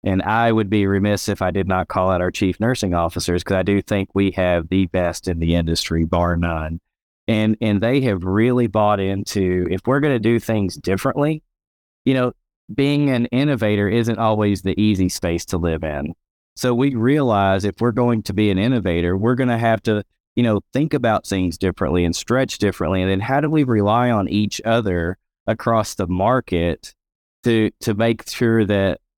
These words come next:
as we align in this space, that things we're doing, um, replicate, right? And so, so one of the things that we have done,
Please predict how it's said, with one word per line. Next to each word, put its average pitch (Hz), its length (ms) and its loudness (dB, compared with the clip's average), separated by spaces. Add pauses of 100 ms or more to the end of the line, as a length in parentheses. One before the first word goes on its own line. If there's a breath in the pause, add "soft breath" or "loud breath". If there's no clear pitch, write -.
(140)
as 117 280 0
we 110 180 2
align 104 460 2
in 101 120 0
this 90 180 -2
space, 90 420 0
that 82 140 -6 (120)
things 113 300 0
we're 104 140 2
doing, 95 580 0 (460)
um, 90 480 0 (400)
replicate, 92 580 -4 (800)
right? 104 340 2
And 110 160 0
so, 117 560 0
so 120 400 0
one 131 260 0
of 135 80 0
the 117 100 0
things 117 320 0
that 82 120 -2
we 101 200 2
have 85 260 -2
done, 95 680 0